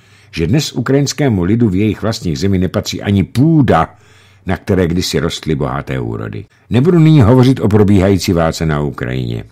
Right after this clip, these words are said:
Jen se zmíním o tom, že ona neustále omílaná anexe Krymu Ruskem je zcela úmyslná a účelová lež ve snaze co nejvíce Rusko očeni-, očernit.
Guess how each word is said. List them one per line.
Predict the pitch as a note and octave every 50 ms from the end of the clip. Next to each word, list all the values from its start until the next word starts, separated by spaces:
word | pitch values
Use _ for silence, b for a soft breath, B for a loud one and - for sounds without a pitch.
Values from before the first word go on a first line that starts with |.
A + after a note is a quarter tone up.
| _ _ _
Jen | - C3 C#3+
se | - C#3+ A2+
zmíním | F#2 A#2+ C3+ C3 A2+ F#2+ D#2
o | F#2 F#2
tom, | - A#2 A2 G#2+ A2 A2 A2+ b b b b b b b b b b b b b
že | - F#3 -
ona | - C3 B2 A#2 G#2
neustále | F#2+ F#2+ - - C3 - - - C3 B2+ A#2+ A2 -
omílaná | - G#2+ A2 A2+ A#2 A#2+ A#2+ A#2+ A#2 A2 F#2+
anexe | E2+ - F#2 G2 A2 A#2+ A2 - - - D#2+
Krymu | - - - G#2 A#2 A2 F2+ E2+
Ruskem | G2 G2 - - G#2+ G#2 G#2
je | G2+
zcela | - - - A2+ A2 -
úmyslná | - F2 F2 F#2 F#2 - - G2+ G2+ G2 G2 F#2+ F2+ E2
a |
účelová | B1 D2 F#2 F2+ - G2+ G2+ G2 G2 F2 D#2 D2
lež | D2 D2 D#2+ F2 G2 G2+ - - - - b b b b b b b b b b
ve | - E2+ F#2+
snaze | - - - G#2+ G#2 F2+ G2+ G#2
co | - - G2+ E2+
nejvíce | D2+ D#2+ D2+ E2+ F2 F2 F#2+ G2 - - G2+
Rusko | F#2 F2+ E2 - - E2+
očeni-, | - - E2 - - D#2 D2+ C#2+ C2+ C2+ C2 - -
očernit. | - - - E2+ D#2 C#2+ C#2 C2+ C2 A#1 -